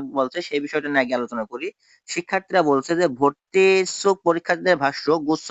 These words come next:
পদ্ধতিতে ভর্তি পরীক্ষা হলে সময় ও অর্থ সাশ্রয় হবে, ভোগান্তি কম হবে, নিম্ন আয়ের পরিবারের সন্তানদের ভর্তির সুযোগ সৃষ্টি হবে, কিন্তু বিশ্ববিদ্যালয়গুলো আলাদাভাবে পরীক্ষা নিলে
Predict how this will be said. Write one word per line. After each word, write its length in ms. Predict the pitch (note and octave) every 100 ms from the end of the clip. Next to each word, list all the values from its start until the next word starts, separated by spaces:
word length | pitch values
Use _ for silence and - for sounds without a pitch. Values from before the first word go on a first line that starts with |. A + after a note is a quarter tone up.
| E3+
পদ্ধতিতে 400 | E3 D#3+ E3+ E3+
ভর্তি 320 | C#3 C3+ -
পরীক্ষা 360 | D#3+ E3 - F3+
হলে 240 | E3 C#3 G3+ _ _ _ -
সময় 380 | D#3+ D#3+ F3 -
ও 120 | E3+ D#3+
অর্থ 240 | D3+ D3+ -
সাশ্রয় 500 | E3+ D#3+ D3+ D#3 D3
হবে, 260 | B2+ A#2+ E3+ A#3 _ _
ভোগান্তি 460 | A#2+ C#3+ D#3+ D#3+ E3+
কম 180 | E3 D#3+
হবে, 260 | D#3+ D#3 G3 A#3 _ _ -
নিম্ন 380 | C3+ D#3+ E3 E3+ F3
আয়ের 240 | - D#3+ D#3+
পরিবারের 440 | - E3 E3+ F3
সন্তানদের 560 | - D3+ D3+ D#3+ E3+ F#3+
ভর্তির 360 | D3 C#3 D3+ -
সুযোগ 220 | C#3+ D#3+ - _ _ _ -
সৃষ্টি 320 | F3 F3 F#3+
হবে, 160 | F#3+ G3
কিন্তু 280 | F3 E3+ F#3+
বিশ্ববিদ্যালয়গুলো 720 | D3+ C#3+ D#3 D#3 D#3+ D#3+ D#3+ E3+ D3+ D3
আলাদাভাবে 520 | C3+ C#3 D3+ E3 E3
পরীক্ষা 380 | - D#3+ D#3+ F#3
নিলে 260 | F3+ D3